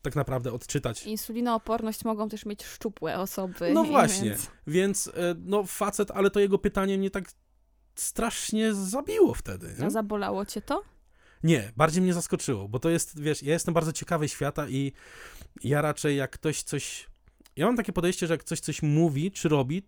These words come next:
Speaker 1: to ja się jeszcze staram, zanim kogoś, wiesz, zanim wybuchnę czy zanim c-, zareaguję,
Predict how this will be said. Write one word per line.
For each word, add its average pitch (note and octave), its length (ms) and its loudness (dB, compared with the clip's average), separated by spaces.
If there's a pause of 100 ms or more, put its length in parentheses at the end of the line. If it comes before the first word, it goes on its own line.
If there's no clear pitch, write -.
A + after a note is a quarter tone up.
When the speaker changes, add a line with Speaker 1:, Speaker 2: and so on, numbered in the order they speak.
Speaker 1:
to D#3 80 2
ja D3+ 180 2
się - 160 -2
jeszcze D#3 200 -2
staram, D#3 340 2
zanim D3+ 240 2
kogoś, C#3+ 320 -2
wiesz, C3+ 220 -2 (200)
zanim D3 280 2
wybuchnę C#3+ 500 0
czy C#3 100 -2
zanim C#3 260 0
c-, - 180 -12
zareaguję, D3 580 0